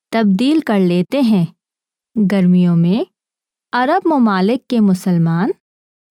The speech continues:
रात भर जागकर सुबह की नमाज के बाद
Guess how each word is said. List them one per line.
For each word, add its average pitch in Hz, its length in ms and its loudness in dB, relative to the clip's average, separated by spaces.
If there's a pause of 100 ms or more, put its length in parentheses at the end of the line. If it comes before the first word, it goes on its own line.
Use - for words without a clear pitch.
रात 190 360 0 (140)
भर 190 240 0 (440)
जागकर 190 760 -2 (420)
सुबह 269 440 -2
की 349 220 -2
नमाज 202 560 0
के 208 200 -2
बाद 175 340 -4